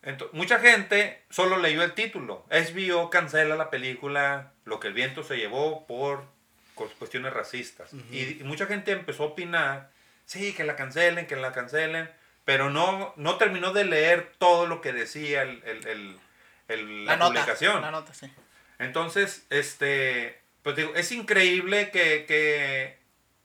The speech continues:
Speaker 1: como que querramos juzgar algo que pasó hace
Speaker 2: Sí,
Speaker 1: cien
Speaker 2: claro.
Speaker 1: años, güey,
Speaker 2: Claro.
Speaker 1: con la mentalidad de hoy, o sea, es imposible,
Speaker 3: O sin
Speaker 1: o sea.
Speaker 3: tener el conocimiento realmente de, de lo que
Speaker 1: Exactamente.
Speaker 3: está, el
Speaker 1: O sea,
Speaker 3: contexto completo.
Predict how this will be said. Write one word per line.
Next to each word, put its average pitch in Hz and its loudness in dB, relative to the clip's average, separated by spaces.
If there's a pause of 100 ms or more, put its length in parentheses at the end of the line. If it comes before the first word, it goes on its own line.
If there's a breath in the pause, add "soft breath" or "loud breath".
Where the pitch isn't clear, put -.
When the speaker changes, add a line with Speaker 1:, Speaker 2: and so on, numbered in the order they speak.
(140)
Speaker 1:
como 156 -8
que 156 -2
querramos 196 4 (220)
juzgar 151 6
algo 185 0
que 190 -4
pasó 180 0
hace 185 0 (100)
Speaker 2:
Sí, 147 -2
Speaker 1:
cien 185 4
Speaker 2:
claro. 196 12
Speaker 1:
años, 135 -6
güey, 110 -12 (400)
Speaker 2:
Claro. 117 -16
Speaker 1:
con 151 6
la 147 6
mentalidad 135 0
de 120 -4
hoy, 160 -2
o - -8
sea, 135 -6
es 135 -4
imposible, 170 -4
Speaker 3:
O 170 0
sin 196 0
Speaker 1:
o - -12
sea. 170 4
Speaker 3:
tener 180 8
el 185 4
conocimiento 165 0
realmente 147 2
de, 143 -6
de 131 -8
lo - -20
que 113 -10
Speaker 1:
Exactamente. 139 0
Speaker 3:
está, 143 4
el - -8
Speaker 1:
O - -
sea, 156 2
Speaker 3:
contexto 170 6
completo. 180 -2